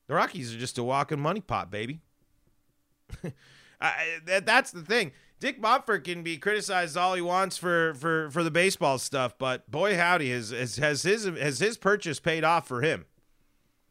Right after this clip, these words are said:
I don't know all the details, but I, I believe he's got a pretty darn good deal with the city. I believe the lease is, is, is something really nice and long, too, I think, with the city as well. Um,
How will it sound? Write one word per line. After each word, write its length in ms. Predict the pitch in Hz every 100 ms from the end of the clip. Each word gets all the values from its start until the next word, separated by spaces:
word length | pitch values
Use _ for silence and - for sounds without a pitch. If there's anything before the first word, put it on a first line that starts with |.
| _ _ _ _ _ _ _ _ _ _ _ _ _ _ -
I 80 | -
don't 80 | 180
know 100 | 175
all 140 | 170
the 80 | 160
details, 560 | 135 160 - 165 160 135
but 100 | 135
I, 360 | 123 110 113
I 20 | 120
believe 300 | 117 151 156
he's 120 | 127
got 140 | 156
a 20 |
pretty 240 | 131 151 156
darn 260 | 156 160
good 240 | 143 151 113
deal 240 | 131 156
with 140 | 156 -
the 80 |
city. 420 | 135 147 147 151 160 _ _ _ _ _ _ _ _ _ _ -
I 40 |
believe 220 | 123 143
the 60 | 117
lease 380 | 107 120 135 -
is, 160 | 127
is, 220 | 107 120 78
is 160 | 117
something 320 | - 139 127
really 300 | 113 123 135
nice 340 | 127 127 135 123
and 200 | 110 101
long, 480 | 107 120 143 143 139 -
too, 320 | - 131 160
I 120 | 135
think, 220 | 135 156 147
with 160 | 151
the 80 | 147
city 300 | - 151 156
as 160 | 127 92
well. 380 | 104 131 165 _ _ _ _ _ _ _ _ _ _ -
Um, 560 | 117 113 107 101 98